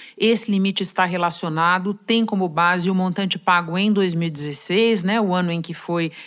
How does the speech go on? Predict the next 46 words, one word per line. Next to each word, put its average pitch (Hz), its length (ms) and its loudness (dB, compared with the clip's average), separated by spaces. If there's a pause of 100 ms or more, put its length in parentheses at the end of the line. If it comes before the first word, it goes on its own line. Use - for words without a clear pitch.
(140)
estabelecido 165 800 -2
o - 20 -6
teto 156 260 -4
de 185 140 -2
gastos, 240 580 2 (400)
e 349 120 2
daí 294 280 4
não 277 200 4
tá 262 160 2
muito 254 260 4
claro 233 540 2
o 220 40 -2
que 226 140 -2
acontece 226 800 0
com 233 320 2
o 240 80 4
restante. 208 760 0 (440)
Pelo 160 220 -2
que 196 80 -2
a 196 40 2
gente 208 240 2
entende, 220 380 2
existe 190 520 2
inclusive 208 360 0
a 247 40 0
possibilidade 214 800 0
de 247 160 0
que 277 140 -2
parte 220 480 2
desse 180 420 -2
restante 180 800 -2
fique 233 640 -2
pra 302 220 0
depois 214 460 2
de 220 60 0
dois 240 220 2
mil 226 140 6
e 233 40 2
vinte 254 200 2
e 294 40 -4
três, 170 360 0
portanto, 180 580 -4
para 202 300 4
um 233 120 2
eventual 214 800 4
novo 202 760 2